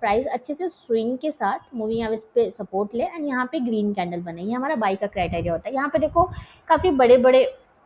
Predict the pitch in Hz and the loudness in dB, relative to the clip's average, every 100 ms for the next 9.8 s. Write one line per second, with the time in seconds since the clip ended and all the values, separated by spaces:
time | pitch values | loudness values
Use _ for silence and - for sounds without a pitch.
0 | _ _ - - 277 277 240 247 240 233 | _ _ -12 -4 0 2 4 2 0 0
1 | 202 233 214 214 214 220 214 214 208 214 | 2 0 0 0 2 2 2 2 0 -2
2 | 214 196 190 208 202 196 196 196 196 196 | -2 -4 -2 -2 0 2 0 0 -2 -2
3 | 196 202 180 180 185 185 196 233 285 302 | -4 -4 -6 -8 -6 -4 -4 -4 -4 -2
4 | 240 247 277 254 226 240 233 185 170 165 | 0 0 2 2 2 -2 -2 -6 -8 -10
5 | 165 170 285 392 220 _ _ - _ - | -8 -6 -2 -2 -4 _ _ -20 _ -6
6 | 339 277 285 277 294 262 277 269 254 - | -2 0 0 2 2 2 0 -2 -4 -2
7 | 262 262 240 247 262 254 269 247 208 214 | 0 0 -2 0 0 0 0 0 0 -2
8 | 339 - _ _ _ _ _ 208 220 220 | -4 -10 _ _ _ _ _ -4 -4 -2
9 | 214 208 226 233 - _ - 214 | -2 0 -2 -2 -4 _ -20 -16